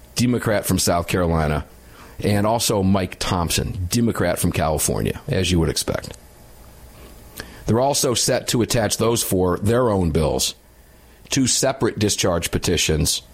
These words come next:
that, as I mentioned, this is now coming from the Washington Post, would increase background checks for gun purchases and do absolutely nothing,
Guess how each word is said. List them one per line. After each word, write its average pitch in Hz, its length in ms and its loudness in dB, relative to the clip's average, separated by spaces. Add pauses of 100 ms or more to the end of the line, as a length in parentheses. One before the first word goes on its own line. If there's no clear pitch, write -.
(720)
that, 95 260 0
as 98 160 0
I 98 100 2
mentioned, 92 380 2
this 101 140 0
is 101 60 0
now 92 160 2
coming 87 240 0
from 87 120 0
the 82 80 4
Washington 82 320 0
Post, 85 220 0
would 95 100 4
increase 95 300 2
background 92 460 -2
checks - 220 0
for 87 120 -2
gun 82 180 2
purchases - 560 0 (3000)
and 170 160 0
do 175 140 2
absolutely 175 400 0
nothing, 190 480 -2